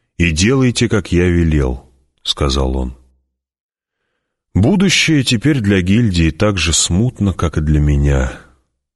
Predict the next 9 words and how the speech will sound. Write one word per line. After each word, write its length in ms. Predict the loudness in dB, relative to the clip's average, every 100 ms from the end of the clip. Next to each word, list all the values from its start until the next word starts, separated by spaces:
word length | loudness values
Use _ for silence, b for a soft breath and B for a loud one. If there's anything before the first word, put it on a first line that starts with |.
| _ _ _ -2
Линии 540 | 0 2 2 2 2
видения 560 | 2 2 2 2 2 0
сужаются, 920 | -2 -4 -2 -2 -2 -6 -8 -10 -12 _ _ _ _
и 120 | -2
все 300 | 0 0 -2
фокусируется 920 | -2 -4 -2 -2 0 2 2 0 -2 -2
здесь, 680 | -4 -4 -4 -4 -6 -10 -12 _ _ _ _ _ -4
вокруг 540 | -2 0 0 -2 -2
пряности. 800 | -2 0 0 -2 -6 -8 -10 -18